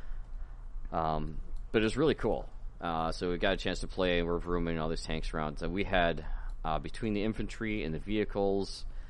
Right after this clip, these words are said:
there had to have been twenty, twenty-four different units,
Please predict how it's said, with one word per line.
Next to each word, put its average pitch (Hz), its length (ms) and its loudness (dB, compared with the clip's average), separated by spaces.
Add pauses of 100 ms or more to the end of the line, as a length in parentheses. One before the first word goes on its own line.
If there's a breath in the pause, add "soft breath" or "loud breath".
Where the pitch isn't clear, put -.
(340 loud breath)
there 98 180 4
had 98 280 2
to 90 80 2
have 80 200 0
been 87 560 4 (1200 loud breath)
twenty, 95 460 2
twenty-four 90 800 2 (400)
different 98 300 6
units, 98 560 6